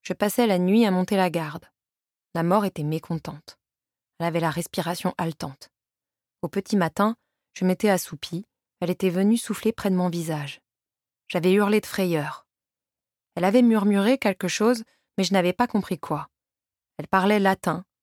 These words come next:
ou suédois, juste pour me faire chier. Je vis la mort à cinq ans.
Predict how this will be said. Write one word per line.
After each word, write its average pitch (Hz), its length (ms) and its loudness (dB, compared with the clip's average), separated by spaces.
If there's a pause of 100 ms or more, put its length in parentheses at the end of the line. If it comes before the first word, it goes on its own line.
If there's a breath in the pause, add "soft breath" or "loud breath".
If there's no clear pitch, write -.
(160)
ou 170 80 -6
suédois, 170 540 -2 (340)
juste - 180 -12
pour 202 120 0
me 185 100 4
faire - 240 -6
chier. - 320 -10 (2250)
Je 202 140 0
vis 214 160 2
la 233 140 4
mort 214 400 2
à 180 100 0
cinq - 320 -2
ans. 170 160 -6